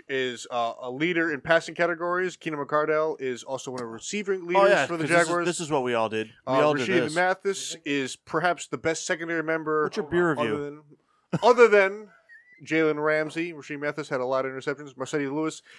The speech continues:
Speaker 1: is a prob-, perhaps the best tight end the Jaguars ever had. And Rashad Jennings was an okay running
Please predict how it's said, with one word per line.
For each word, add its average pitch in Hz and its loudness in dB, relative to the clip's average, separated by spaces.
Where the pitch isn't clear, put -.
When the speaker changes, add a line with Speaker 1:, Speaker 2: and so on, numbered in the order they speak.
Speaker 1:
is 135 -4
a 127 -2
prob-, 165 0
perhaps 214 -6
the 131 -4
best - 0
tight 175 2
end 160 -2
the 147 -2
Jaguars 131 2
ever 113 -8
had. 143 0
And 143 -6
Rashad 170 4
Jennings 156 4
was 120 -10
an 123 -8
okay 107 -8
running 87 -14